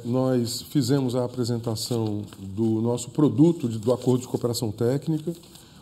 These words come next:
o Estado do Ceará e a Assembleia do Ceará e o nosso Comitê de Prevenção, né, tiveram o reconhecimento do ministro em tentar nacionalizar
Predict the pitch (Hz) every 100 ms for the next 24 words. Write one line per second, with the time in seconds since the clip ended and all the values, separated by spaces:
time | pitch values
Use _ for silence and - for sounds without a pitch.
0 | - 117 117 113 101 - 139 127 - 127
1 | 110 127 127 113 113 131 123 123 113 123
2 | 107 123 123 127 - 127 120 113 120 117
3 | 117 113 123 110 101 120 131 - - -
4 | - - - - 160 147 170 147 147 143
5 | 131 135 127 131 120 120 113 107 123 131
6 | 147 139 139 151 214 - 185 156 143 120
7 | 113 120